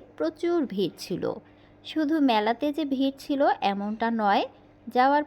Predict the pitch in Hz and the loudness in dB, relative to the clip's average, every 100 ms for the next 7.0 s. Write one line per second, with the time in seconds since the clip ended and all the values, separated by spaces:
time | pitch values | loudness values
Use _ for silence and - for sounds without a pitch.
0 | - 262 262 339 508 185 185 - - 262 | 0 -2 -2 -4 -2 -2 -4 -4 0 2
1 | 294 539 269 294 320 285 202 165 - - | 2 -2 -4 -4 -2 -4 -2 -6 -6 -8
2 | 165 - - - - - - - - - | -6 -4 -6 -14 -20 -20 -20 -20 -18 -6
3 | 254 277 277 269 262 247 254 262 262 254 | 0 2 2 2 4 4 4 2 2 4
4 | 254 - 226 226 - 233 233 214 - - | 2 2 0 -2 2 4 6 2 -4 -20
5 | _ - - 208 208 214 226 220 202 196 | _ -20 -10 -2 0 0 -2 -2 0 0
6 | - 185 - - 208 202 220 202 - 202 | 0 -2 -4 -10 -6 -6 -2 -2 0 0